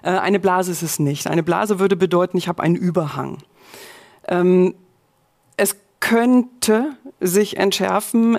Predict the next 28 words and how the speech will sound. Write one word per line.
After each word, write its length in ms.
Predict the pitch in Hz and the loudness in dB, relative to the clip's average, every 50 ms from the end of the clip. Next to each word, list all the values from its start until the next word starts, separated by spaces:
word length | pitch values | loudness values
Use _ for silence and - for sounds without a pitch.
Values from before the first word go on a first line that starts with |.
| - | -2
wenn 680 | - 180 185 180 175 190 190 190 196 196 190 190 - - | -4 -8 -6 -4 -2 0 2 2 2 2 0 0 0 0
jetzt 540 | 190 190 185 180 - - - - - _ - | 2 2 2 0 -2 -6 -6 -8 -8 _ -4
der 140 | 180 - - | -4 -2 -2
eine 240 | 175 196 214 214 | -2 0 2 4
oder 240 | 202 190 185 175 - | 4 2 2 0 0
andere, 240 | 165 196 220 208 185 | 0 0 2 2 2
der 120 | 185 180 | 2 2
jetzt 440 | 185 170 202 220 - - - - - | 2 2 0 -2 -2 -2 -6 -4 -2
noch 300 | 208 202 202 202 - - | 0 0 0 -2 -4 -4
gezögert 600 | - 196 - - - 202 202 196 190 180 180 - | -4 -4 -4 0 0 0 2 2 0 0 -2 -2
hat 220 | 185 202 339 - - - | -4 -4 -4 -6 -10 -12
zum 220 | - - 202 196 190 | -6 -4 -2 -2 -2
Verkaufen, 760 | - 202 196 214 - - 202 196 226 240 - - 262 359 - - _ _ _ - - - - - - - | -2 -4 -4 -4 -4 -2 -2 -2 -2 -2 -2 -2 -2 -2 -2 -6 _ _ _ -20 -20 -20 -20 -20 -16 -8
weil 220 | - 170 202 196 185 | -4 -2 -2 0 0
er 100 | 180 180 | 0 0
erwartet, 440 | 160 175 165 185 175 - 185 170 180 | -2 -2 -2 -2 -2 -2 -2 -2 -2
dass 80 | 170 | -2
die 100 | - 190 | -2 -4
Preise 400 | - - - 170 170 - 180 - - | -4 -2 -2 -2 0 0 0 0 2
noch 540 | 202 202 202 202 202 196 190 196 - - - | 2 2 4 4 4 4 2 0 -2 -4 -2
höher 260 | 214 220 226 233 233 | 0 2 2 2 0
gehen, 200 | - 262 285 254 | 0 0 0 2
also 140 | 196 170 170 | 2 0 0
rein 200 | 180 175 175 175 | 0 0 -2 -2
spekulativ 680 | - - 196 - - 180 180 170 - - 226 240 - | -2 -2 -2 -2 0 -2 -2 -2 -2 -2 -2 -2 -2
damit 260 | - 233 233 233 202 | -2 0 0 0 0
umgeht, 340 | 196 214 226 220 226 226 - | -2 -2 0 0 0 0 0
sagt, 300 | - 202 196 190 - | 0 -2 -2 -2 -6